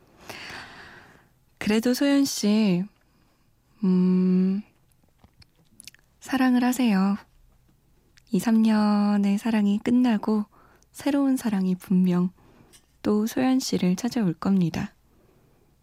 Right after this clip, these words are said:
지금 당장은 아니더라도 조금 더 시간이 지나면 그 사랑이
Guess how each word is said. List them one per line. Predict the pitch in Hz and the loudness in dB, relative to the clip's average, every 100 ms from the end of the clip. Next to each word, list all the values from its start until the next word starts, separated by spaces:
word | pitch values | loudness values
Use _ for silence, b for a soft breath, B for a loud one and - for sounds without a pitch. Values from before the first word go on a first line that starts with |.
| - | -12
지금 | - 170 180 | -4 0 0
당장은 | 185 180 185 214 214 196 | 2 0 2 0 0 0
아니더라도 | 165 175 175 175 170 233 302 B B B | 0 -2 -2 -4 -4 -6 -8 B B B
조금 | - - 226 | -20 -4 0
더 | 226 | 0
시간이 | 226 - 247 233 | -2 -2 0 0
지나면 | - 185 170 180 214 190 - _ b b b b b b b b _ _ _ _ _ _ _ _ _ _ | 0 -2 0 0 0 -2 -6 _ b b b b b b b b _ _ _ _ _ _ _ _ _ _
그 | - 190 185 | -4 0 0
사랑이 | 214 247 233 185 175 175 | 0 -2 0 0 0 -2